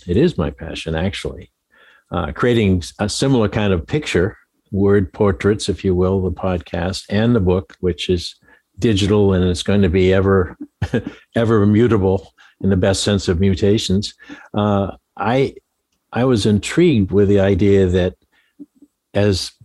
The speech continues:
he and I were both sort of intellectuals,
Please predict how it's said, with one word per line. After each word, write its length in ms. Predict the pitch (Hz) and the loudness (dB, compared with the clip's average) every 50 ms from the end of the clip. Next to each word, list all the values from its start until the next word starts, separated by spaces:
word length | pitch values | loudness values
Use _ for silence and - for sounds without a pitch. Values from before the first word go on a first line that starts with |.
| - - - | -20 -18 -18
he 360 | - - - 135 139 143 127 | -12 -4 -2 0 2 2 2
and 120 | 110 110 | 2 2
I 160 | 110 107 104 | 2 2 0
were 160 | 98 95 95 92 | 2 2 2 2
both 340 | 87 107 107 107 107 101 - | 2 2 2 2 2 0 -2
sort 260 | - 101 95 98 92 | -4 -2 0 2 0
of 80 | 87 78 | 0 0
intellectuals, 1000 | - 117 110 107 101 104 110 104 - - 104 87 73 67 - 87 - - - | 0 0 2 2 2 2 0 0 -2 -2 -4 -2 -2 -4 -6 -8 -8 -10 -12